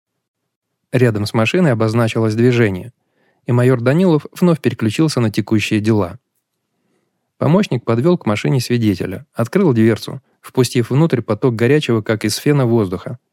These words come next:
и аккуратно усадил фотографа на заднее сиденье. С другой стороны в машину сел полицейский психолог, симпатичная шатенка лет тридцати. Сергей обернулся, кивком поприветствовал пассажиров и примерно таким же кивком отправил помощника выполнять задание дальше.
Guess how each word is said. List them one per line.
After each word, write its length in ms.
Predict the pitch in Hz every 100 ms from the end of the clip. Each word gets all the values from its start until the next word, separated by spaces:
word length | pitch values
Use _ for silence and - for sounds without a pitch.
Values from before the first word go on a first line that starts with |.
| -
и 60 |
аккуратно 420 | 143 127 175 185 131
усадил 320 | 120 123 151
фотографа 520 | 123 120 135 131 113
на 140 | 110
заднее 340 | 104 107 104 107
сиденье. 540 | - 131 101 87 87 _ _ _ _ _ -
С 100 | 117
другой 300 | 131 160 190
стороны 340 | - 123 110
в 40 | 104
машину 380 | 117 131 175 131
сел 220 | 151 151
полицейский 580 | - 110 - 117 - 110
психолог, 580 | - 123 - 92 85 _ _ _ _ -
симпатичная 680 | - 165 123 127 120 113
шатенка 480 | 107 110 139 135 110
лет 200 | 101 101
тридцати. 560 | - 104 117 110 82 95 _ _ _ _ _ -
Сергей 380 | 120 110 110
обернулся, 640 | 101 101 107 143 160 135 135 _ -
кивком 360 | 170 - 196
поприветствовал 600 | 165 110 120 117 - 104
пассажиров 600 | 101 110 113 113 156 139 - _ _
и 80 | 156
примерно 460 | 147 151 135 123
таким 300 | 117 123 131
же 100 | 117
кивком 380 | 113 127 - 165
отправил 400 | 123 - 113 107
помощника 500 | 110 117 151 123 107
выполнять 420 | 104 101 113 131
задание 440 | 117 104 104 104 107
дальше. 400 | 104 92 -